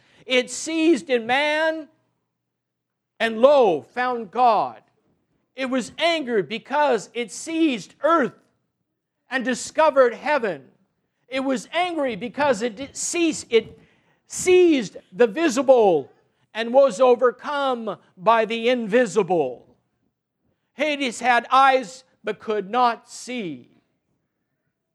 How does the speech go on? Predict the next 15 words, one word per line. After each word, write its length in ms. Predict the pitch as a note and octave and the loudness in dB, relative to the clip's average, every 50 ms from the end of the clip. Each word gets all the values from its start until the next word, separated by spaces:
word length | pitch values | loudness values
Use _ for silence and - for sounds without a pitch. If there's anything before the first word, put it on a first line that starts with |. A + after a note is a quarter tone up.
| _ _ _ _ _ _ _ _ _ _ _ | _ _ _ _ _ _ _ _ _ _ _
And 120 | G#3 A#3+ C4 | -6 -2 -2
we 140 | C4+ B3+ | -2 -2
find 420 | - - D4+ D#4 E4 E4 D#4 D4 C4+ | 0 2 2 2 2 2 0 -2 -2
this 220 | B3 A#3 - - | -4 -4 -2 -2
in 80 | A#3+ A3+ | 0 0
our 140 | A3 A3 G3 | 2 0 2
gospel 520 | D3 A#3 B3+ C#4+ C#4 - - - A3 G3 | 4 4 4 4 4 2 -2 -6 -6 -6
today, 280 | - - F#3 F#3 F3 F3 | -6 -4 -2 -2 -2 -2
the 100 | F#3+ F3+ | -4 -8
second 460 | - - B3 A#3+ A3 - G3+ E3 - _ | -4 0 2 2 2 0 -6 -12 -8 _
gospel 400 | E3 F3+ F3+ F3 - - E3+ D#3 | -2 -2 -2 -4 -6 -8 -6 -4
reading 440 | E3 F3+ F3+ F3 F3 E3+ D3+ C#3 _ _ _ _ _ _ _ | -2 -2 0 -2 -2 -6 -8 -12 _ _ _ _ _ _ _
for 320 | - G3+ F#3+ F#3 F3+ D3 - _ _ _ _ _ _ _ _ _ _ _ _ | -2 0 0 0 0 -4 -10 _ _ _ _ _ _ _ _ _ _ _ _
Thomas 440 | - A3 A3 A3+ A3+ G#3+ G3+ - - | -4 -2 -2 -2 -2 -6 -8 -8 -6
Sunday. 640 | - B3+ C4+ C4 A#3+ G#3+ F#3 D#3 C3 A2+ G2+ - | -4 -2 -2 -2 -4 -4 -4 -4 -4 -4 -8 -14